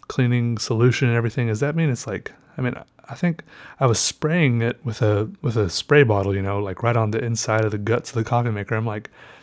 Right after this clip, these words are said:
"There's no way I'm wiping all this stuff out of there. Is that, like, gonna go down into my coffee?" So I was like, I did, like, several, so, you know, several walkthroughs, sol-, cycles of the self-clean.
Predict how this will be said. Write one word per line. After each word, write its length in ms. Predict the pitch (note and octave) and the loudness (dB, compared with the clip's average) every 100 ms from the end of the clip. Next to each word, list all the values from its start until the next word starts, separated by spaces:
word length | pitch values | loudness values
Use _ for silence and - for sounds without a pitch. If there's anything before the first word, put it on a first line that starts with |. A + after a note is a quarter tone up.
| - | -8
"There's 180 | A#2 D#3+ | -4 0
no 80 | |
way 80 | F3+ | 2
I'm 140 | A2 G#2 | 2 2
wiping 380 | A2+ C3 C3+ | 2 2 2
all 140 | A2+ A#2 | 2 0
this 160 | A2+ | -2
stuff 220 | - A#2 A#2+ | -2 -4 0
out 160 | B2+ | 0
of 60 | A2 | 0
there. 140 | G#2 | -2
Is 100 | G#2 | -2
that, 160 | C#3 D3+ | -2 -2
like, 180 | D3+ - | -2 -2
gonna 160 | A2+ | -4
go 240 | G2+ B2 A2 | -2 -2 0
down 260 | A2+ B2 | 0 0
into 160 | A2+ B2+ | 0 -2
my 120 | G#2 | -2
coffee?" 440 | - G#2+ G#2 B2 | -4 -4 -2 -4
So 160 | A2+ A2+ | -4 -2
I 40 | |
was 120 | A#2 B2 | -2 -2
like, 220 | A2+ - - - - - C#3 | -4 -8 -20 -20 -20 -6 0
I 80 | |
did, 140 | C#3 C#3 | 2 4
like, 180 | B2 - | 2 2
several, 480 | C#3 B2+ B2 A#2+ | 4 4 4 2
so, 280 | - - C3+ | 0 0 0
you 120 | A2+ B2 | 0 -2
know, 200 | G#2 F#2 | -2 -2
several 480 | - A#2 A2+ A2+ C#3+ - _ - _ _ _ _ A2+ | 0 0 0 -2 -10 -20 _ -20 _ _ _ _ -6
walkthroughs, 840 | A#2 B2+ - C3 B2+ B2+ - D#3+ | -4 -6 -4 -2 -2 -4 -10 -14
sol-, 360 | - B2 C3 C3 | -6 -2 -2 -6
cycles 560 | - A#2 B2 C#3 C3 | -4 -4 2 2 2
of 200 | B2 G#2+ | -2 0
the 280 | G#2+ G#2 G#2+ | 0 0 -2
self-clean. 800 | - A#2 A#2 - B2+ A2 G#2+ | -2 0 0 -2 0 0 0